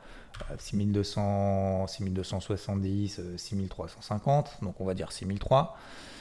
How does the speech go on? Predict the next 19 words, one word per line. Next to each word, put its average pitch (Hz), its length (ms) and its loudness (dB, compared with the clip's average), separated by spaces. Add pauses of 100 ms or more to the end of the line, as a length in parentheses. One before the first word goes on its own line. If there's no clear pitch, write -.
(520)
Bah, 135 100 4
c'est - 160 2
le 110 60 0
croisement 113 420 6
de 104 100 6
ces 95 140 -4
moyennes 95 280 4
mobiles. 92 340 4 (500)
C'est 107 800 8
le 101 100 8
point 107 140 4
de 101 60 6
passage 107 340 4
de 98 60 2
cinquante 101 380 0
pour 101 140 -4
cent 107 120 2
de 101 60 4
retracement. 98 680 0